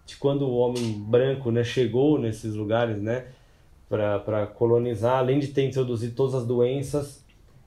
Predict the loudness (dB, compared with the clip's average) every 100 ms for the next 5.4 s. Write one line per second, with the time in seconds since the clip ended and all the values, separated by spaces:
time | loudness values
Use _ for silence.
0 | _ -4 -2 0 0 0 0 2 2 0
1 | -4 0 0 0 -2 -2 -2 -4 -6 -6
2 | -4 -4 -2 0 2 0 -4 2 4 4
3 | 2 2 0 -2 -6 -2 0 -2 -6 -12
4 | _ -2 -2 0 0 0 0 0 0 0
5 | 0 0 -2 -4